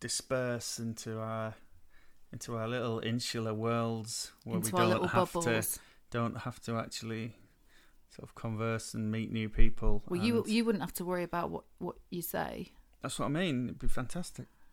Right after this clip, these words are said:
Speaker 2: But you wouldn't. You'd just be on your own most of the time.
Speaker 1: Yeah, I guess I w-,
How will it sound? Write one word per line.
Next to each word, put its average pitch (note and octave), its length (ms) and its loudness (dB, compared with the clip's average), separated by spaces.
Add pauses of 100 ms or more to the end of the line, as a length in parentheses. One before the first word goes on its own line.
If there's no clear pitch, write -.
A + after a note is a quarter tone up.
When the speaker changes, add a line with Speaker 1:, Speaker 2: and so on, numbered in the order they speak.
(360)
Speaker 2:
But F#3 120 -2
you F#3+ 100 0
wouldn't. F#3 280 -4 (960)
You'd F3+ 140 -8
just - 260 -8
be F3 260 -4 (360)
on F3+ 180 -2
your F3 140 -4
own E3 340 -8 (400)
most E3+ 260 -6
of - 60 -10
the E3+ 80 -8
time. - 360 -8
Speaker 1:
Yeah, F#3 440 -2
I - 300 -20
guess - 220 -4
I F3 40 2
w-, - 300 -4